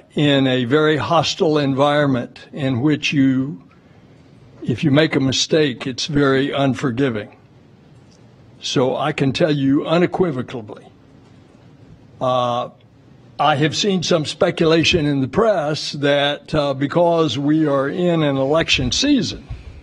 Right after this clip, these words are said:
that decisions may have been made with regard to, uh, this announced today with regard to an election.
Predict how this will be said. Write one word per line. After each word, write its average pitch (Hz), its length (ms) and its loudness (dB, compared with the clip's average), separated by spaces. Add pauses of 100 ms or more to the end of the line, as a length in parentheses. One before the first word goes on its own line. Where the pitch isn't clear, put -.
(360)
that 156 240 -2
decisions 131 920 -2 (600)
may 170 440 4
have 147 240 -2
been 143 280 0
made 135 480 -2
with 135 260 -4
regard 131 680 -2
to, 123 520 -6 (560)
uh, 135 240 0
this 165 580 0 (520)
announced 147 580 -2
today 139 580 -2 (140)
with 131 200 -2
regard 135 400 -2
to 156 100 -4
an 131 80 -4
election. 151 440 -6